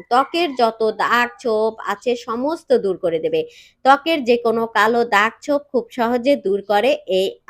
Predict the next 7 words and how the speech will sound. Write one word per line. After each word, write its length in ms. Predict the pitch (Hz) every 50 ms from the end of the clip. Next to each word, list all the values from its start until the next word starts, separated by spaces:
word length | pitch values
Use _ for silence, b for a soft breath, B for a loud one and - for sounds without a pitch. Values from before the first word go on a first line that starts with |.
| 185
আলুর 280 | 190 190 202 180 170 160
রস। 220 | 165 147 139 - - - _ _ _ _ _ _ _ -
এখানে 300 | 240 254 359 427 415 339
অর্ধেকটা 560 | 254 233 233 233 - - 349 330 _ - 339 320 269 254
আলু 220 | 214 208 208 202 202
গ্রেটারে 480 | 180 185 202 214 220 220 269 269 277
গ্রেট 300 | 247 208 196 190 202 202